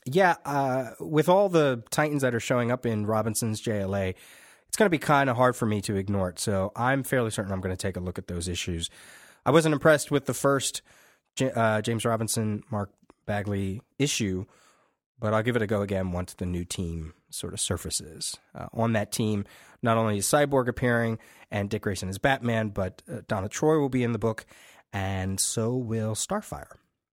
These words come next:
Donnie says, "This was the first comic I ever bought, and I've been collecting ever since. I was wondering if you're going to cover the X-Men crossover."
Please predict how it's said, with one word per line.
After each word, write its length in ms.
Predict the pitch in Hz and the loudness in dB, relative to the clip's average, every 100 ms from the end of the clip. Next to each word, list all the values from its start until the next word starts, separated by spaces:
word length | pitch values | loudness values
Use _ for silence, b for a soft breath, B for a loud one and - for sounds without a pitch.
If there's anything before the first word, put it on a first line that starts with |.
| _ _ _ _ _ _ _ | _ _ _ _ _ _ _
Donnie 260 | 139 151 147 | 4 4 2
says, 400 | - 139 135 123 | 2 4 2 0
"This 220 | 143 156 | -2 -2
was 140 | 196 | -2
the 80 | 160 | -4
first 460 | - - 220 240 - | -2 0 0 0 -2
comic 340 | 214 202 185 | 0 2 2
I 120 | 147 | 2
ever 140 | 147 127 | 2 2
bought, 380 | 110 131 - B B B - | 4 4 2 B B B -2
and 100 | 117 | 0
I've 140 | 113 | 2
been 100 | 110 | 0
collecting 460 | - 120 - 147 160 | 0 -2 0 -2 -2
ever 200 | 110 104 | -4 -2
since. 320 | - 170 220 | 0 0 -2
I 80 | - | -4
was 160 | 101 98 | -4 0
wondering 360 | 117 160 180 | 0 2 0
if 120 | 160 143 | 0 0
you're 80 | |
going 160 | 131 127 | 2 0
to 80 | 120 | 0
cover 260 | - 117 | -2 -2
the 200 | 113 107 - | -2 -4 -2
X-Men 520 | 185 - - 135 131 | -2 0 0 0 0
crossover." 680 | 113 - 254 - 90 80 71 | -2 -2 -2 0 -2 -4 -12